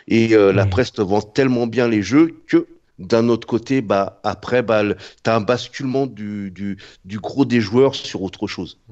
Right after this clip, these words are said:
Speaker 2: Ouais, c'est la, la, l'arrivée de la PlayStation a,
Speaker 1: Voilà,
Speaker 2: a mis,
Speaker 1: ça,
Speaker 2: euh,
Speaker 1: la
Speaker 2: sur le devant de la scène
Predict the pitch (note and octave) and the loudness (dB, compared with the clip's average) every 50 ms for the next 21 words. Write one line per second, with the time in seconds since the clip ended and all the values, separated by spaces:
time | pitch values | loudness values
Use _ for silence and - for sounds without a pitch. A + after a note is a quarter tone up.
0 | G#2 G#2+ D3+ F3 F#3+ F3 B2 A2+ - G#2+ G#2+ G#2 G#2+ G#2 G#2 A2 G2 A2 A#2 B2 | 0 2 4 4 4 4 2 2 2 2 2 2 2 2 2 2 2 2 2 2
1 | A2+ A2 G#2+ A2 A2 A2+ A2+ A#2 A#2 A#2 A2 G#2 - G#2+ G2+ - A2+ G#2+ - D3 | 2 2 0 0 2 2 2 2 2 2 0 0 0 -2 -4 -4 -4 -4 0 0
2 | C#3+ C#3 B2+ G#2 G2 - F#2 F#2 F#2+ - B1+ - - - A2+ A2 A2 A2+ C3+ C#3 | 0 0 0 0 0 0 -2 -2 -2 -4 -6 -8 -6 -2 0 2 4 4 4 6
3 | D3 C#3+ C#3+ C#3 B2 G#2+ C3+ C#3 C3 - D#3+ D3+ D3+ D#3 D#3+ D3+ D3+ D3 C#3+ C#3 | 6 6 4 4 2 0 -2 -6 -4 0 0 2 4 4 4 4 4 4 4 2
4 | C3 - - F3 F3+ F3+ E3 | 2 0 0 0 0 0 -2